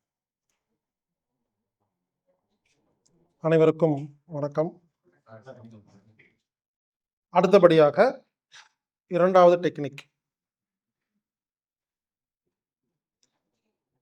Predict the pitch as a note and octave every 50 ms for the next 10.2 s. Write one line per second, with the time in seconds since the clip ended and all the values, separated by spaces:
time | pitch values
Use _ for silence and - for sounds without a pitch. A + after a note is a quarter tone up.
0 | _ _ _ _ _ _ F3+ D3+ D#3 G3+ G#3 G3 C4 B3 A#3 A3+ A3+ A3+ F#3+ D3+
1 | D#3+ D#3 C#3+ C#3 C3 C3 - _ _ _ _ _ _ _ _ _ _ _ _ _
2 | _ _ _ _ _ _ _ _ _ _ _ _ _ _ _ _ _ _ _ _
3 | _ _ _ _ _ _ _ _ - - _ _ _ _ - D#3+ D3+ F3 D#3+ F#3+
4 | G3+ F3+ F3+ F3+ A3 A#3+ - - E3 C#3+ C3+ D#3+ D#3+ D#3+ E3 F3 F3 E3 D3+ C#3+
5 | C#3+ D3+ C#3 C3 C3+ C#3 D#3 G3 A#3 - - _ _ _ _ _ _ _ _ -
6 | - D#3 D#3+ F3 F3 F#3 G3+ G#3+ F#3+ E3 E3 F3 G3+ G3 F#3+ A#3 A3+ G#3+ - -
7 | F#3 G3+ A#3+ A#3+ G3 E3 E3 F3+ F#3+ F#3+ F#3 F#3 F3 F#3 G3 G#3 G3 F3 E3+ E3
8 | E3 E3 D#3+ C#3+ D3+ D3+ D#3 D#3+ D3+ D3+ D3 C#3+ D3 C#3+ D#3 G#3+ C4 B3 F3+ F3
9 | F3 F#3+ F#3+ F#3 E3+ D3+ D#3 D3+ E3+ F#3+ F3+ E3 D3+ C#3+ C#3+ C#3 - - - _
10 | _ C3+ _